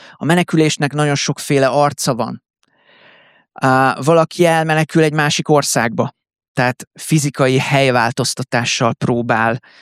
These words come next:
megoldani a problémát. Ismerek ilyen embereket is, akik ne-,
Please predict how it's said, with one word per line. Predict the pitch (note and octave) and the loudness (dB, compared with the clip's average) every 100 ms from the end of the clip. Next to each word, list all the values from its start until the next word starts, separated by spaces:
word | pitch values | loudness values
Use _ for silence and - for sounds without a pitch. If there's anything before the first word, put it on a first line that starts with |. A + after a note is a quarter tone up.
| - - A#2 | -20 -4 0
megoldani | B2 B2 B2 B2 B2 | 0 0 0 0 -2
a | B2+ | 0
problémát. | C3 A#2+ B2 A#2 A#2+ B2 - - - - _ _ _ _ _ _ _ _ _ _ _ - | 0 2 0 0 0 -4 -6 -16 -20 -20 _ _ _ _ _ _ _ _ _ _ _ 0
Ismerek | F3+ - C#3 B2+ - | 0 2 0 -2 2
ilyen | D#3+ | 2
embereket | D#3 C3+ B2+ - - | 2 2 0 -2 -6
is, | B2 - - - | -6 -6 -6 -10
akik | - - D#3+ - - _ _ _ _ _ _ | -16 -6 -4 -4 -10 _ _ _ _ _ _
ne-, | - F3 | -4 -4